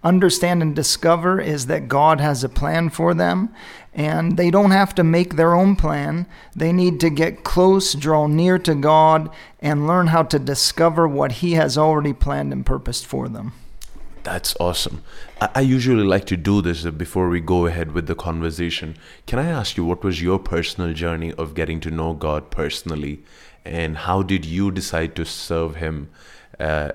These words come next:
Speaker 2: y-, you know, and, and start, uh, working in the ministry? What was, what was in your heart?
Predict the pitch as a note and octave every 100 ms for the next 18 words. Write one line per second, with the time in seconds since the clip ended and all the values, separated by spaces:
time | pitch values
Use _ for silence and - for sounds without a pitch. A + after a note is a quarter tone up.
0 | - - D#2 E2 E2+ C3 - D#2+ D#2 D#2
1 | - D2+ D#2 - - D2+ - - D2+ C2
2 | - D#2+ D#2 D#2 D2+ D2 D2 C#2+ - -
3 | C#2 C#2+ D#2+ D2+ C#2+ - - - D#2+ -
4 | D#2 - D2 C#2 B1 B1